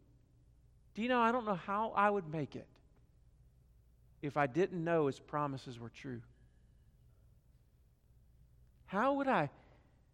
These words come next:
how would I lay my head down on my pillow and rest well if I didn't know that the whole world was in his hands? That if I didn't know that Jesus loved me despite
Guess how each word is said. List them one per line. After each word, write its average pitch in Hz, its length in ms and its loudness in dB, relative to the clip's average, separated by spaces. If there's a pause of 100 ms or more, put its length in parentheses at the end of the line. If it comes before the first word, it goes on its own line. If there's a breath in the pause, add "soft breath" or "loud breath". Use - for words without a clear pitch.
(240)
how 269 200 6
would 330 80 6
I 311 140 8
lay 220 380 4
my 240 260 2
head 202 280 4
down 202 200 6
on 190 60 2
my 185 100 4
pillow 180 420 4
and 135 140 -2
rest 160 360 2
well 131 320 -2 (960)
if 156 200 -2
I 156 100 6
didn't 170 300 2
know 185 160 4
that 151 140 -4
the 147 60 -2
whole 170 300 2
world 139 460 -2 (840)
was 131 160 -10
in 151 140 -2
his 143 220 -4
hands? 120 560 -10 (1300)
That 160 200 2 (200 soft breath)
if 156 140 2
I 160 100 8
didn't 180 240 4
know 175 240 6
that 139 220 -2
Jesus 180 520 -2
loved 165 380 4
me 117 380 -4 (760)
despite 131 680 -4